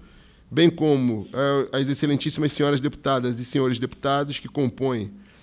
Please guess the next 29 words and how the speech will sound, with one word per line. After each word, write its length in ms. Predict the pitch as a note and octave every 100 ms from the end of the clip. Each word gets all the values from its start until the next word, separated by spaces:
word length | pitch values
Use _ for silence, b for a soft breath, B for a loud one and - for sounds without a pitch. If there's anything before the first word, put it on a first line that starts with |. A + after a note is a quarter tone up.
| B
e 80 | B2
que, 320 | D3 D3+ D3+
levando 380 | C#3+ D#3 C3 E3
em 60 |
consideração 560 | E3 D#3+ D#3+ D3+ C#3 C#3
os 60 | C#3
argumentos 340 | C3+ B2+ A#2+
acima 240 | B2 C3+
expostos, 480 | C#3+ - D3+ D#3 D#3
os 40 | -
senhores 220 | D3 C#3+
secretários 460 | D3 C#3 B2+ C3+
municipais 580 | C#3 D3 C#3 C3 B2 A#2
e 40 | B2
o 20 |
senhor 160 | - A2+
prefeito 480 | D3+ C#3+ - E3
estarão 340 | E3 - C#3 D3
elaborando 440 | D3 C#3+ C3+ C#3+
todas 180 | C#3+ C#3+
as 80 | C#3
respostas 380 | B2+ B2+ C#3 C3+
necessárias 440 | C3+ B2+ B2+ B2+
aos 120 | A#2+
requerimentos 500 | B2 C3 C3 C3+ D3
feitos 220 | - C3+
por 120 | - B2+
essa 140 | B2
comissão, 540 | - C#3 - D#3 F3+